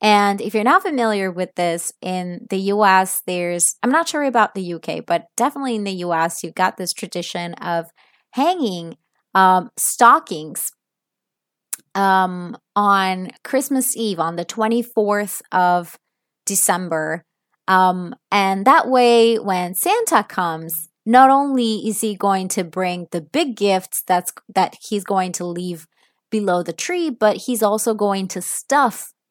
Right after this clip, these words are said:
the stockings with these little toys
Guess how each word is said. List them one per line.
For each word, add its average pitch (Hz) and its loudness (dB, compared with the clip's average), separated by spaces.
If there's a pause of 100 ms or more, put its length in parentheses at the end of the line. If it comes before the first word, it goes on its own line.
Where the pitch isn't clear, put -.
(100)
the 214 0
stockings 170 0
with 190 -4
these 185 -6 (360)
little 202 2
toys 160 -6